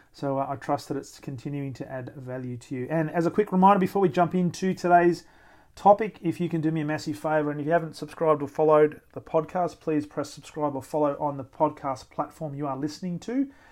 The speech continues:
And if you can do me a massive favour as well and rate the show and even leave a comment on what you love about the show or what sort of topics you'd like me to talk about, that would also be greatly appreciated. But particularly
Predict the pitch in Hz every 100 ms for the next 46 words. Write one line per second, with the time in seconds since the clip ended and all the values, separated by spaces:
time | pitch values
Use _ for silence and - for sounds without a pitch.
0 | - - _ 139 131 151 143 143 143 135
1 | 139 - 147 151 143 135 127 139 135 123
2 | 139 147 - - 135 135 135 143 147 147
3 | 147 135 - 165 160 127 - - - -
4 | _ - 131 131 131 139 139 135 - 160
5 | 170 156 139 151 147 - 139 - 165 143
6 | 117 143 135 131 120 - 170 151 139 139
7 | 139 143 135 131 143 131 123 131 123 127
8 | - 131 131 131 131 139 147 - 185 -
9 | 185 170 151